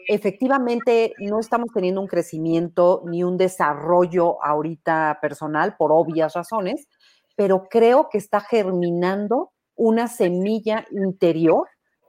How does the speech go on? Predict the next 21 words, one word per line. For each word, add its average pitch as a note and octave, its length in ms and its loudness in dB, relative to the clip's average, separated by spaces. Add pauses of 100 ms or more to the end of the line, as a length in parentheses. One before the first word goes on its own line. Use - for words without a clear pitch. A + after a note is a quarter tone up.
(140)
en G3 260 2
donde F#3 380 2
todos A3 340 0
nos F#3 140 -6
estamos F#3+ 340 -6
colocando E3+ 500 -2
en E3+ 80 -4
un E3+ 120 -6
lugar D#3+ 260 -2
distinto. D#3+ 640 -8 (420)
Y A#3 160 4
eso D#4 220 2
me C#4+ 140 4
gusta, A3+ 420 -2
Cris, F3 240 -6
porque E3 240 -6
me E3 140 -2
parece A3 580 0
que F3 260 0 (300)
hacía A3+ 320 0 (160)
falta, G3 580 2